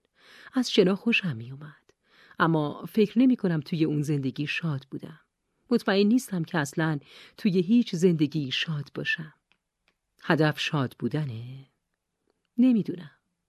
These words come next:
فکر کنم دوست دارم زندگی معنایی داشته باشه. می‌خوام یه کار خوب بکنم.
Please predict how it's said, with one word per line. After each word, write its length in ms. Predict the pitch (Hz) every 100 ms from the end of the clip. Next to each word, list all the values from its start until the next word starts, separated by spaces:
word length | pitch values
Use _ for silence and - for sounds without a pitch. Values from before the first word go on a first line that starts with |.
| _ _
فکر 160 | - 180
کنم 260 | 175 160
دوست 220 | 156 165 165
دارم 260 | 151 156 - - -
زندگی 420 | 269 226 180 226
معنایی 500 | 208 196 156 202 208
داشته 320 | 139 - 135
باشه. 320 | 131 - - - _ _ - -
می‌خوام 420 | 247 247 233 190 - - -
یه 320 | - 240 302
کار 280 | - 262 254
خوب 280 | - 269 269
بکنم. 420 | 165 - 135 143